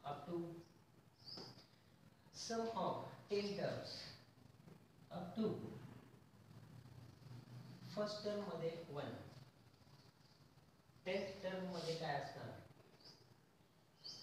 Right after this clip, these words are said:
टेन, टेन into five, t plus one, up to ten terms, टेन terms ची addition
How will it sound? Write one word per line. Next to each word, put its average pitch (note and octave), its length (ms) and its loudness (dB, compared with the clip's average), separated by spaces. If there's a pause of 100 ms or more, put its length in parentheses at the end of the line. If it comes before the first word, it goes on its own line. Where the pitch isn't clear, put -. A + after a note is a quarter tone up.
(340)
टेन, - 320 4 (680)
टेन F#3+ 280 6
into F3+ 220 2 (100)
five, A#2+ 220 2 (920)
t F#3+ 180 0
plus D#3 260 2
one, A#2+ 160 -2 (1120)
up D#3 240 0
to E3+ 120 4 (480)
ten G3 240 2
terms, - 360 2 (460)
टेन F#3 240 -2
terms D3 380 -2
ची D#3+ 100 -2 (560)
addition C3 420 0